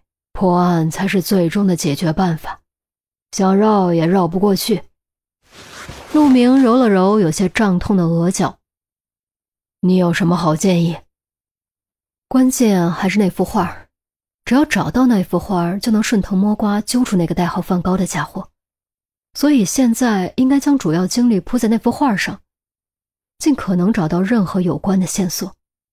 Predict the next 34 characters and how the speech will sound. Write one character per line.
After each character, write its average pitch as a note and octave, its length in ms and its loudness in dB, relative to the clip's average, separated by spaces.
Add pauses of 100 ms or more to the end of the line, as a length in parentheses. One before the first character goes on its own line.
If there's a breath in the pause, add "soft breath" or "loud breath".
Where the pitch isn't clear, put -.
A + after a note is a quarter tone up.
(960)
“具 G#3 160 -2
体 D#3+ 140 0
说 A3+ 200 0
说。 G3 220 -2 (1300)
”“我 F#3 140 2
知 G3+ 200 2
道 F#3 120 2
你 F3+ 280 2
已 F3 40 0
经 G3+ 200 0
有 D#3+ 180 -2
计 G3 160 -2
划 C#3 220 -6
了。” - 220 -12 (1200)
陆 B3 160 4
明 G#3+ 300 4
拉 A3 180 2
开 A3+ 140 0
抽 G#3+ 260 0
屉， G3+ 400 -2
取 - 180 -2
出 F3 200 0
一 E3+ 100 0
根 F3+ 240 0
烟， F#3 260 0 (360)
摸 C4+ 120 2
出 C#4 140 0
打 G#3 180 0
火 E3+ 220 -2
机， G3 240 -2 (220 loud breath)
刚 G3+ 240 0
想 F#3 200 -2
点 E3 240 -2
燃， E3 240 -2